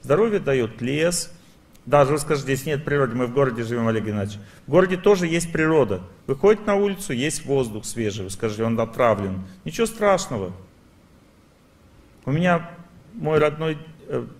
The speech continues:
дядя, он жил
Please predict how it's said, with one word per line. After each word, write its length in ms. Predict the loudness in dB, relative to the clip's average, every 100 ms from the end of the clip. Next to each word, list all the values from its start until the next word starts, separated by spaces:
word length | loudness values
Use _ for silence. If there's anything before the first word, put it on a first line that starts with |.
| _
дядя, 480 | 2 4 4 2 -2 -6 -20 _ _ _ _ -20 _ _ _ _ _ _ -20 _ _ _ _ _ _ _ _
он 280 | -4 -2 0
жил 340 | 0 0 0